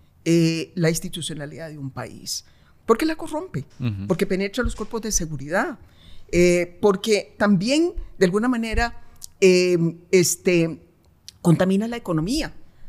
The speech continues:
Speaker 1: Nos hace creer que hay bonanza cuando en el fondo son los dólares, eh, que se están lavando en algunas de las áreas preferentes para ello, ¿no? Eh,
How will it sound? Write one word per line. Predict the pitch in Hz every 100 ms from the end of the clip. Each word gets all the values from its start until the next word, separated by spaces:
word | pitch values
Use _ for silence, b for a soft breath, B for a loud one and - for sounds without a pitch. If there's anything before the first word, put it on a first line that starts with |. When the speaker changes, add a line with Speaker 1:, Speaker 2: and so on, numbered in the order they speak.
| b
Speaker 1:
Nos | 180 180
hace | 208 262 240
creer | 208 190 254
que | -
hay | 180
bonanza | 185 185 190 208
cuando | 185 160
en | 156
el |
fondo | 151 208 302 151 b b b b
son | - 175
los | 175
dólares, | 165 170 170 135 - b b b -
eh, | 147
que | 160
se | 156
están | - 170
lavando | 156 269 330 180 147
en |
algunas | 147 147 165
de | 170
las | 160 147
áreas | 160 165
preferentes | - 160 151 196 330 - 156 -
para | 139 -
ello, | 247 254 165
¿no? | 147 254 B B B B B
Eh, | 214 214